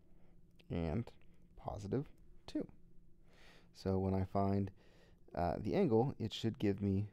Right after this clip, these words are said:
forty-five degrees, which hopefully that looks like pretty clear. Okay, then the magnitude, which we would write that by taking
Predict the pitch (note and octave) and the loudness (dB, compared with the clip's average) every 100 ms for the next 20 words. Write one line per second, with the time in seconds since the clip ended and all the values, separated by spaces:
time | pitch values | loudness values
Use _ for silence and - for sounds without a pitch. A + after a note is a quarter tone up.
0 | - - - G2 A2 G2+ F2 D2 - - | -10 -20 -6 -4 -2 -2 -2 -2 -4 -6
1 | - - A#2+ C3+ - G#2+ G2+ G2 F2 D#2+ | -6 -6 -2 -2 0 0 2 0 -2 -4
2 | - - - - - - - - - - | -6 -8 -8 -6 -6 -6 -8 -10 -12 -14
3 | - - - - - - - - - - | -16 -16 -16 -18 -18 -20 -20 -20 -20 -20
4 | - - - - - - - - B2+ B2 | -20 -20 -20 -20 -20 -20 -10 -6 2 6
5 | G#2+ G#2 G2+ D#3+ A#3+ C3+ - D2+ B2 - | 8 8 6 6 4 0 -2 -2 -2 -4
6 | - - - G2+ - A2 G2+ F#2+ F#2+ F#2 | -12 -12 -6 -6 -2 0 2 2 2 0
7 | - F#2 - E2 - - G2 - F#2 - | 0 -2 -2 -2 -2 -2 -4 0 -2 -2